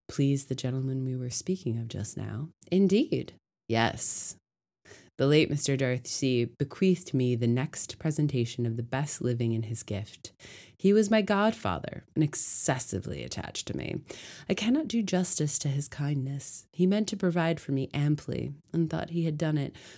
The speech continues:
but when the living fell, it was given elsewhere. "Good heavens," cried Elizabeth.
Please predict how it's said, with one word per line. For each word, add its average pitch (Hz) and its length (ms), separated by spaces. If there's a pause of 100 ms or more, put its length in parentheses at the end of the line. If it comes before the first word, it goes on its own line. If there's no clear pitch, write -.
but 139 140
when 165 180
the 156 80
living 160 300
fell, 135 440 (380)
it 143 140
was - 160
given 127 420 (100)
elsewhere. 131 640 (520)
"Good 330 180
heavens," 175 480
cried 120 220
Elizabeth. - 440